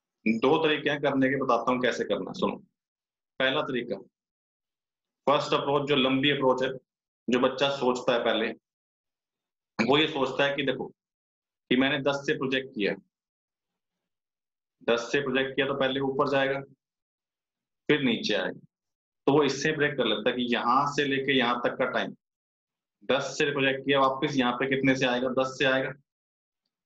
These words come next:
बताया था जितने से project करते हैं उतने से नीचे वापस आता है। और यहाँ तक का time क्या होता है, T is equal to क्या होता है, टू यू by G, याद है ना?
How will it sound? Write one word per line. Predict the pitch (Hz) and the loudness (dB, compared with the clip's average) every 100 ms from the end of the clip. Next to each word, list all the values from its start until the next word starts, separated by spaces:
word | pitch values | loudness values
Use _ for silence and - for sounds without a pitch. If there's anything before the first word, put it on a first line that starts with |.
| - | -2
बताया | 117 127 139 | 0 2 2
था | 151 160 | 0 0
जितने | 147 143 | -2 0
से | 151 | 0
project | 151 139 139 | 0 0 0
करते | 143 139 147 | -4 -2 -2
हैं | 143 | 0
उतने | 139 139 | 2 2
से | 139 | 2
नीचे | 135 147 | 2 2
वापस | 135 135 | 0 0
आता | 135 135 | 0 0
है। | 135 - _ _ _ _ _ - | -4 -8 _ _ _ _ _ -2
और | 123 123 | 0 2
यहाँ | 123 147 - | 2 0 -2
तक | 147 | -2
का | 143 | -4
time | 135 139 139 | -2 -2 0
क्या | 139 | 0
होता | 117 107 | 0 0
है, | 104 | -6
T | - 139 143 | -2 0 2
is | 139 139 | 0 0
equal | 139 135 | 2 2
to | 135 | 2
क्या | 139 | 2
होता | 123 127 131 | 0 0 -4
है, | - - _ _ _ _ _ _ _ _ - | -6 -16 _ _ _ _ _ _ _ _ 4
टू | 139 | 4
यू | 143 143 | 4 4
by | 143 139 135 | 4 2 0
G, | 143 131 - _ _ _ _ _ _ _ - | -4 -8 -14 _ _ _ _ _ _ _ -4
याद | 113 117 135 | 0 2 2
है | |
ना? | 160 147 | 0 -2